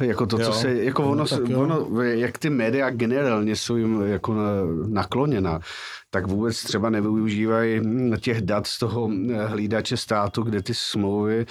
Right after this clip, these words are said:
Speaker 1: které se objevují, které uzavírají státní instituce a jako, hm, s-, ú-, úřady vládní, tak ty jsou, tam jsou docela veselý, veselé částky teda, jo. Ale jako za-, za ním, zatím se po nich nejde,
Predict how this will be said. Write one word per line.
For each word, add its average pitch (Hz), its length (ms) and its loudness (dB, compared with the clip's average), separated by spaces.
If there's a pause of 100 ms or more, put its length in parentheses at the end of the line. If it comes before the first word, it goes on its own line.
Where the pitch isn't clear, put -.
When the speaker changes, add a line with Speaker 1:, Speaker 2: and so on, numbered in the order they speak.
(280)
Speaker 1:
které 104 260 0
se - 160 -2
objevují, 117 760 0
které 104 280 0
uzavírají 95 1120 0
státní 90 460 0
instituce 92 840 -2
a 85 200 2 (200)
jako, 87 220 -2
hm, 104 400 -2
s-, - 100 -6
ú-, 92 260 -2
úřady 98 540 0
vládní, 92 520 0 (440)
tak - 240 -2
ty - 160 -2
jsou, 98 340 2
tam 92 200 2
jsou - 180 -2
docela 92 320 0
veselý, 90 480 0
veselé 95 500 0
částky 80 520 -2
teda, 80 260 0
jo. 73 180 2 (400)
Ale 87 240 2
jako 92 200 0
za-, 98 120 2 (160)
za 98 160 0
ním, 104 180 2 (160)
zatím 95 460 0
se 107 120 -4
po 104 120 0
nich 104 220 2
nejde, 101 360 2